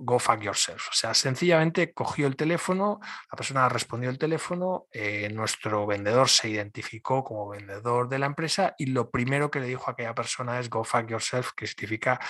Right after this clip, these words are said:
pues, "jódete", digamos, en, en, en, eh, en plata, ¿no? En, en, en lenguaje coloquial americano. Por lo tanto, eh, esto que no es habitual,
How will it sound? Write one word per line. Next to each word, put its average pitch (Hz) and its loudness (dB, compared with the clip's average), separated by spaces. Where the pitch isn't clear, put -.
pues, - -2
"jódete", 107 4
digamos, 110 2
en, 113 -4
en, 107 -2
en, 107 -2
eh, 123 -4
en 113 0
plata, 113 4
¿no? 151 4
En, 110 -6
en, 110 -6
en 110 -6
lenguaje 113 4
coloquial 110 4
americano. 95 -4
Por 156 2
lo 151 -2
tanto, 180 4
eh, 147 -6
esto - 0
que 123 -2
no 143 2
es 147 6
habitual, 160 4